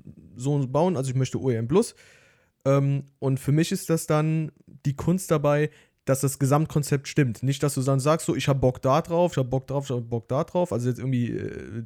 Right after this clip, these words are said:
ich will den Glas zwei Heckspoiler haben, äh, ich will vorne, ähm, kein M-Paket fahren und so und ich will die in die Art Felge und den muss achtzehn. Dass das Ganze dann nachher irgendwo stimmig aussieht. So, das, das finde ich ist auch irgendwo, äh,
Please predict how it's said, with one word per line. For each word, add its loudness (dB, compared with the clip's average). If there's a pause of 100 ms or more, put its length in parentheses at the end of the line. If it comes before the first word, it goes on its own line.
ich -8
will 4
den 0
Glas 0
zwei 2
Heckspoiler 0
haben, 2 (320)
äh, 4
ich -6
will 4
vorne, 2
ähm, -2
kein 0
M-Paket 0
fahren 0
und -2
so 2
und 0
ich -4
will 2
die 0
in 2
die 0
Art -2
Felge 4
und 2
den 2
muss 0
achtzehn. -6 (320)
Dass 0
das -2
Ganze 2
dann 2
nachher 2
irgendwo 2
stimmig 0
aussieht. -2
So, -4
das, -4
das -2
finde 0
ich -4
ist -8
auch 2
irgendwo, 2 (480)
äh, 4